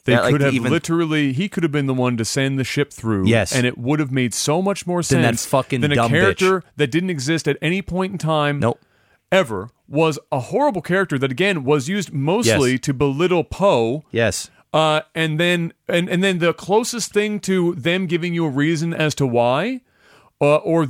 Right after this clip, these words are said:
Speaker 1: or to justify it was a five-second scene at the end before she decides to stay behind, where it's her and Leia,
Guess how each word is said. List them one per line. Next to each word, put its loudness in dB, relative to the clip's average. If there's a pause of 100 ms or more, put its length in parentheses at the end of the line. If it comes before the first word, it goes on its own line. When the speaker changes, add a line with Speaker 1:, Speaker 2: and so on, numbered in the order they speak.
(100)
Speaker 1:
or 2
to -4
justify 0
it -2
was 0
a 2
five-second -2
scene -2
at -2
the -2
end 0
before -2
she -4
decides 0
to -8
stay -2
behind, 0
where 2
it's -4
her 0
and -2
Leia, 2